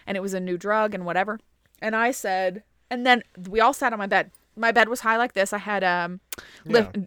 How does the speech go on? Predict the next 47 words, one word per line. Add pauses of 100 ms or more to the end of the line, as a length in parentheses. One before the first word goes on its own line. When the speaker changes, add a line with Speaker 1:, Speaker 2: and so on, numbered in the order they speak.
Speaker 1:
risers
on.
Speaker 2:
Yeah. (1500)
Speaker 1:
And
it
was
a
normal
wooden
bed,
so
it
had
the
wooden
slats
that
go
under
it.
You
know
what
I'm
Speaker 2:
Mm-hmm.
Speaker 1:
talking
about?
Speaker 2:
Yeah. (140)
Speaker 1:
And
they
had
s-,
shifted.
We
were
three
people
sitting
on
a
bed,
like,
high
as
fuck,
whatever,
laughing.